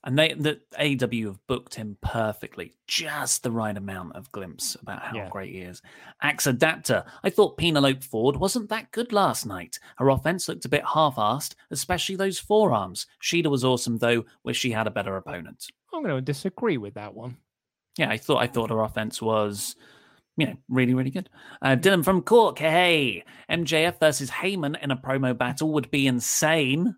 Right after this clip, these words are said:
Speaker 2: Yeah, a lot of fun.
Speaker 1: Oh my God. Uh, Scott Dupee,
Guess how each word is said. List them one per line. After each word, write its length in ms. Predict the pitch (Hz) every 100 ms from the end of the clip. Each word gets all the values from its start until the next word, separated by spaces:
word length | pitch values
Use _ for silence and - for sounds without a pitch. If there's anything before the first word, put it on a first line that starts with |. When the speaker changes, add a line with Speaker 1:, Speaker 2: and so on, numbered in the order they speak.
| -
Speaker 2:
Yeah, 120 | 113
a 40 |
lot 180 | 110 107
of 80 | 110
fun. 320 | 110 104 98 - _ - -
Speaker 1:
Oh 60 | 113
my 160 | 101 -
God. 400 | - 110 98 90 _ - -
Uh, 160 | 131 127
Scott 380 | - - 196 165
Dupee, 580 | 135 143 180 247 285